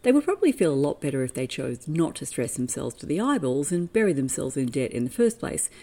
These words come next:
but that's a podcast for another day. Oh, and by the way, shameless plug coming up, if you know anyone who would rather receive valuable information on health and well-being than yet another pair of socks or a Christmas sweater,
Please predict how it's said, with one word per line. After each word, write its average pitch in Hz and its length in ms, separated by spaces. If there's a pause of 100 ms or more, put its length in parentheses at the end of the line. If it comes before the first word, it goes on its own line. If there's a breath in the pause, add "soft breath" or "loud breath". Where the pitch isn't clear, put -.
(140)
but 302 180 (220)
that's 262 200
a 190 60
podcast 131 480
for - 100
another 120 240
day. 139 360 (600)
Oh, 202 200
and 170 320
by 269 180
the 214 80
way, 143 440
shameless 135 380
plug 185 280
coming 180 260
up, 277 220 (160 loud breath)
if 370 120
you 302 80
know 214 160
anyone 170 360
who 147 100
would 143 160
rather 170 260
receive 135 380
valuable 180 420
information 175 640
on 135 140
health 143 260
and 135 100
well-being 143 460
than 131 260
yet 156 300
another 139 260
pair 135 220
of 127 100
socks - 440
or 147 120
a 127 60
Christmas - 480
sweater, 180 340